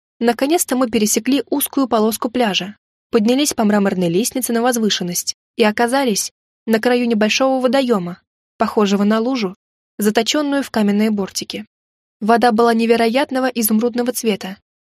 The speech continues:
Такой в природе просто не существует. Пока я рассматривала странный водоем искусственного происхождения, раздалась речь Акио. «Эрха устала.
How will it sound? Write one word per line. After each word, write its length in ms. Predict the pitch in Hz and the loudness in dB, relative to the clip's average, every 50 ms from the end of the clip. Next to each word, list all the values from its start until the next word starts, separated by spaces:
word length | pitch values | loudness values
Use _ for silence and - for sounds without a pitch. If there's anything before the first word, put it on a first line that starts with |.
| _ - | _ -2
Такой 300 | - 254 247 - 285 277 | -2 -2 0 0 -2 -2
в 60 | - | 0
природе 360 | - 254 240 240 240 233 240 | 2 2 4 4 4 2 2
просто 320 | 226 233 247 254 - - 247 | 2 2 0 -2 -2 -2 -4
не 100 | 226 226 | -4 -2
существует. 720 | 220 240 214 - 240 - - - 214 190 180 - - - _ _ _ _ _ _ _ _ _ _ _ | -4 -4 -6 -6 -6 -8 -6 -4 -4 -4 -6 -8 -14 -20 _ _ _ _ _ _ _ _ _ _ _
Пока 240 | - 262 254 - 269 | -2 0 0 0 0
я 140 | 269 262 240 | 2 2 0
рассматривала 600 | 233 226 - 247 254 247 - 220 208 208 202 208 | 0 -2 -2 -2 -2 0 0 2 2 2 2 0
странный 420 | 208 - - 226 226 214 202 196 | 0 0 0 0 2 2 2 2
водоем 420 | 190 190 180 190 196 220 233 214 214 | 0 0 0 2 2 2 0 0 -2
искусственного 640 | - 214 - - - 240 214 - 208 196 190 190 185 | -4 -4 -4 -4 -4 -4 -2 -2 -2 0 0 0 0
происхождения, 880 | - 190 190 190 - - 208 202 196 214 262 269 240 202 180 175 185 - _ _ _ _ _ _ _ _ | 0 0 0 0 0 -2 -2 -2 -2 -2 -2 -2 -2 -4 -4 -6 -10 -14 _ _ _ _ _ _ _ _
раздалась 560 | - 214 214 208 190 190 196 214 254 285 - 233 | -2 0 2 2 2 2 0 0 0 0 0 0
речь 180 | 214 214 214 - | 0 0 0 -2
Акио. 420 | - 185 165 - - 170 160 165 - _ _ _ _ _ _ _ _ _ _ _ _ _ | -2 -4 -4 -4 -8 -10 -10 -12 -14 _ _ _ _ _ _ _ _ _ _ _ _ _
«Эрха 460 | - 202 233 277 294 277 - 285 269 233 | 2 4 4 4 2 2 2 2 2 2
устала. 720 | - 247 226 - - - - 240 240 208 180 156 - - | 2 0 -2 -2 -2 2 4 4 4 4 0 -4 -6 -10